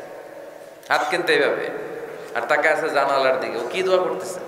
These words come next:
কথা বলেন, আছে না নাই? এই জন্য দোয়াটা করবেন কায় মনোবাক্যে, খুব আন্তরিকতা দিয়ে,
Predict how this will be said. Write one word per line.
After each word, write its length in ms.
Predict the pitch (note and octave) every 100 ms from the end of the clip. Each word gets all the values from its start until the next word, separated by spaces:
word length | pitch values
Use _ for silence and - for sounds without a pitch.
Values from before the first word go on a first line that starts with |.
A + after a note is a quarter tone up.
| - - - - - - - - - - - - - -
কথা 180 | B2 C#3
বলেন, 240 | D3 D3+ D3+ - - - - - - - - - - - - -
আছে 200 | C#3+ F3
না 60 |
নাই? 220 | F#3 E3 - - - - - - - - - - - -
এই 60 | A#2+
জন্য 200 | C#3+ D3+
দোয়াটা 420 | D3 F3 F#3 F#3
করবেন 340 | F#3 F3 F3+ F3+
কায় 200 | F#3 F#3+ F#3+
মনোবাক্যে, 580 | F#3+ F3 D3+ - - - - - - - - - - - - - -
খুব 200 | B3+ B3
আন্তরিকতা 720 | F#3+ F#3+ G#3 G3+ F#3+ F3+ D#3
দিয়ে, 300 | C3+ A2+ -